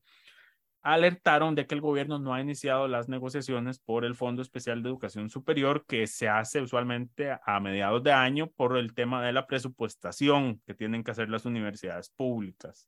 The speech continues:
Este es un tema complejo siempre entre el gobierno, entre el Ejecutivo y las universidades, donde además las universidades tienen el peso constitucional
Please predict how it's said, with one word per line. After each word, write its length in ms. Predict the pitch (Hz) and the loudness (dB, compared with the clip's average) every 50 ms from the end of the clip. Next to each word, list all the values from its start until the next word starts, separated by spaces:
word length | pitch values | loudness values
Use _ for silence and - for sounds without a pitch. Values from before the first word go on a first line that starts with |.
| _ _ _ _ _ _ _ _ _ - | _ _ _ _ _ _ _ _ _ -4
Este 360 | - 135 147 143 - - 180 | 0 0 0 0 -2 -6 -6
es 80 | 170 165 | -4 -2
un 140 | 185 180 | -4 -4
tema 380 | - - 185 175 175 170 175 - | 0 2 2 2 2 0 -6 -4
complejo 840 | - 180 170 170 - _ - 202 202 190 185 175 170 - - 180 | -2 -4 -2 -4 -6 _ -4 0 4 6 6 6 4 2 -6 -8
siempre 600 | 175 - 131 120 117 120 120 - - 156 - - | -8 -6 -4 -2 -2 -2 -4 -4 -4 -4 -4 -4
entre 280 | 107 104 95 - - 95 | -6 -8 -8 -8 -10 -10
el 80 | 98 95 | -10 -8
gobierno, 680 | 92 90 104 117 127 135 151 147 143 139 131 127 123 117 | -8 -6 -4 -2 0 2 2 2 0 -2 -4 -6 -6 -6
entre 180 | 113 117 113 110 | -8 -6 -4 -4
el 80 | 110 | -4
Ejecutivo 500 | 104 113 110 - 104 - - 160 160 165 | -4 -6 -8 -12 -8 -2 0 2 2 2
y 40 | 160 | 2
las 180 | 156 151 - 170 | 2 0 0 -2
universidades, 840 | 160 160 165 175 170 - 196 196 165 151 147 151 165 165 - _ - | -2 -2 -2 -4 -2 -2 0 2 2 2 2 2 0 -4 -6 _ -12
donde 360 | 151 139 143 151 160 160 170 | -4 -2 0 0 0 0 0
además 300 | 175 175 165 151 151 156 | 2 2 2 2 0 0
las 160 | 156 156 151 | 0 0 -2
universidades 720 | 160 147 139 131 127 117 113 - 113 110 110 117 127 - | -2 -4 -6 -6 -6 -6 -8 -8 -8 -8 -8 -8 -10 -10
tienen 400 | - 156 160 156 139 123 113 110 - | -6 -4 -4 -4 -4 -6 -8 -10 -8
el 220 | 120 110 110 - | -6 -8 -6 -2
peso 320 | - 147 147 147 170 160 | 0 0 0 0 -2 -4
constitucional 960 | - 180 180 175 - - 180 175 - 180 170 185 185 175 160 147 147 156 160 | -2 -2 -2 -2 -2 -6 -8 -4 -4 -2 0 2 2 4 4 4 2 0 -2